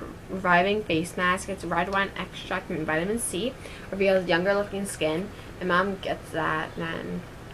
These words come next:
you know, you just rinse it off. I like the peel-off ones, which is this one. Again, the same brand.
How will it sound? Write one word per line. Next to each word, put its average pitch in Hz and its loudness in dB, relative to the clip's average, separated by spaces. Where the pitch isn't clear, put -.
you 190 -4
know, 175 0
you 175 2
just 175 -4
rinse 180 2
it 185 4
off. 170 4
I 170 8
like 247 4
the 262 -4
peel-off 165 -4
ones, - -8
which - -12
is 175 -8
this 165 -4
one. 175 2
Again, 196 4
the 190 -2
same 165 -2
brand. 160 0